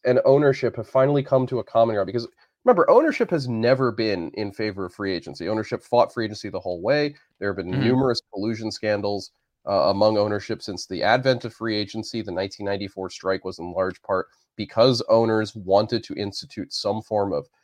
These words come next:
Speaker 1: salary cap and wage controls that the M L B P A rightfully said, "Absolutely no way." You know, ownership has always been against free agency. Now they also have on their side the fact that the great majority of front offices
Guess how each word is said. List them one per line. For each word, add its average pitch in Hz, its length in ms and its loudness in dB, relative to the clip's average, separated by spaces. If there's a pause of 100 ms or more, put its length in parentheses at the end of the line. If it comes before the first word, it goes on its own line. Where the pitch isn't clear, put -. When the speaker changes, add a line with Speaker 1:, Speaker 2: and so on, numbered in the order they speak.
(140)
Speaker 1:
salary 123 480 4
cap 110 460 0
and 85 380 -4
wage 117 280 0
controls 101 600 -2
that 90 160 -8
the 87 260 -6
M 98 120 -2
L 98 80 -2
B 95 100 -8
P 98 240 -4
A 92 120 0
rightfully 87 500 -2
said, 92 300 -2 (100)
"Absolutely 85 580 -6
no 71 140 -12
way." 139 400 2 (920)
You 120 100 0
know, 95 140 4
ownership 208 360 6
has 120 100 0
always 170 320 6
been 123 80 2
against 107 240 0
free 113 180 0
agency. 123 360 -2
Now 131 240 4
they 190 100 2
also 151 280 2
have 131 360 0 (180)
on 131 220 6
their 120 160 2
side 131 320 2
the 107 80 -6
fact 110 240 -2
that 113 140 -10
the 98 120 -8 (120)
great 120 260 0
majority 160 380 -2
of 123 100 -2
front 123 180 2
offices 104 640 -2